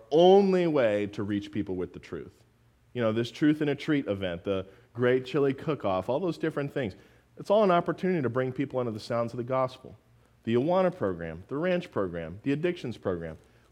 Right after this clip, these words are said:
all opportunities to get in front of our community, offer them something so that we can give them what they really need, which is everlasting life. Amen? And we're gonna talk about that at length today. But I do appreciate the church sending me. It was,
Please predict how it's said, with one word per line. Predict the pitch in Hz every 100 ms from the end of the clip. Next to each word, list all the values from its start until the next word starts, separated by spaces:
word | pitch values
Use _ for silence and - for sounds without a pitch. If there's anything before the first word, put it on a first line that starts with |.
| _
all | 147 180 196
opportunities | 165 165 156 - 160 131 90 -
to | 95
get | 85 139 156 - - 110
in | 107
front | - 139
of | 135
our | 131
community, | 135 123 95 87 95 127 - _ _ -
offer | 117 160 151
them | 139 131
something | 131 120 101 101 98
so | 98
that | 95
we | 92
can | 104 95
give | 95 101
them | 101 95
what | 98 98
they | 120
really | 117 160 190 151 147
need, | 156 92 82 - _ _ _ -
which | 98 110
is | 120
everlasting | 127 139 151 - 160
life. | 180 208 -
Amen? | 120 131 208 233 - _ _ _ _ _ - - -
And | 127
we're |
gonna | 190 208
talk | 185 180 202
about | 175 120
that | 120 110
at | 95
length | 123 156 -
today. | - 92 80 - - - -
But | 135
I |
do | 165
appreciate | 180 180 151 - 147
the | 127
church | - 135 127
sending | 135 131 131
me. | 127
It | 120
was, | 104 98 -